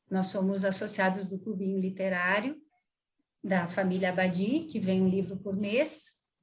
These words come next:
Até tem que arrumar a nossa associação, a cartão pifou, mas, enfim, ah, eles leram tudo que veio. E são livros sem figuras,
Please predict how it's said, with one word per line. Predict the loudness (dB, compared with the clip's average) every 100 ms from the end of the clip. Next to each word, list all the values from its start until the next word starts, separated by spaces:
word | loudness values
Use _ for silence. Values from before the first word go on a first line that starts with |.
| _ _
Até | -4 0
tem | 0 -2
que | -2
arrumar | 0 0 2
a | 2
nossa | 0 -2
associação, | -2 -4 -4 -4 -2 -2
a | -2 -6 _ _ -4
cartão | -2 0 0 -2 -2 -8 -16 _ _
pifou, | -4 -4 -2 2 2 2
mas, | 2 2 2 -2 0
enfim, | 2 2 2 0 0 -4 -12 _ _ _
ah, | 0 2
eles | 2 2 2
leram | 2 6 4 2
tudo | -2 -4 -2
que | 2 2
veio. | 4 4 2 -2 -8 -20 _ -10
E |
são | -6 -6 -4
livros | -2 -2 -2 -4 -4
sem | 0 0
figuras, | 0 -2 -2 0 0 0 -4 -8